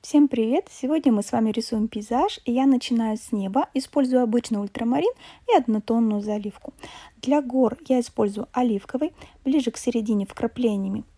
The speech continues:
добавляю окись хрома, и чем ниже мы опускаемся к линии горизонта, я к окиси хрома добавляю ультрамарин и более таким темным зеленым прохожусь снизу гор.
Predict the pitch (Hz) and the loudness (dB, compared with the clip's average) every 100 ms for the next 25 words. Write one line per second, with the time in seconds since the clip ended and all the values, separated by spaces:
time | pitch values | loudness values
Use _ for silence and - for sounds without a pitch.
0 | _ _ _ - 214 220 226 220 196 370 | _ _ _ -6 -4 -2 -2 -2 -2 -4
1 | 214 - - - 381 427 - - - 302 | -4 -6 -8 0 0 0 -6 -16 -6 -4
2 | - 311 320 269 214 214 208 214 254 - | 0 4 6 6 4 0 -2 -2 -6 -12
3 | - 427 466 - 277 262 240 214 202 214 | -2 0 0 -4 -2 2 2 2 0 -2
4 | 233 403 466 320 - - - 233 - 254 | -2 -4 -4 -10 -16 -12 -6 -6 0 0
5 | 240 - 240 - 330 381 214 220 226 277 | 0 -4 -12 -2 0 2 0 -2 -2 0
6 | 302 - - 285 - 240 220 214 269 339 | 0 -2 -2 -2 0 -2 -2 -4 -8 -6
7 | 233 233 214 208 220 - 208 - - _ | 0 2 2 -4 -6 -6 -6 -8 -16 _
8 | - 226 208 202 240 339 427 320 220 - | -2 0 0 0 0 0 0 0 -2 -6
9 | 214 226 320 - _ _ _ _ _ - | -6 -4 -6 -6 _ _ _ _ _ -12
10 | - 220 247 226 214 196 | -2 2 2 0 -4 -4